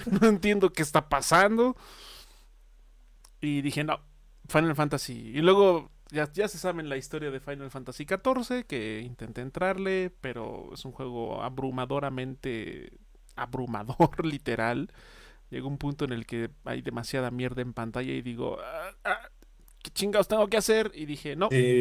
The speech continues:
Speaker 2: ese juego me, me, me dio una patada en el trasero porque fue como de, "No, no,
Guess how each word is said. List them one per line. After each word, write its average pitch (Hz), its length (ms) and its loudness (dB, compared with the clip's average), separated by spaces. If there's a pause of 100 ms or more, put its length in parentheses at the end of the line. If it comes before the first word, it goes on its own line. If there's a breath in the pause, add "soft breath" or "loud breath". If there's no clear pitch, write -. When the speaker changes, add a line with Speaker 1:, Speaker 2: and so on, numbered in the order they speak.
(400)
Speaker 2:
ese 139 240 0
juego 135 420 2
me, 107 360 -6 (100)
me, 110 380 -10 (1400)
me 117 180 -6
dio 135 140 0
una 135 160 2
patada 127 320 0
en 123 60 -4
el 123 140 -4
trasero 107 500 -6
porque - 240 -18
fue - 180 -14
como 104 280 -12
de, 95 180 -14 (720 loud breath)
"No, 180 500 2
no, 170 500 -2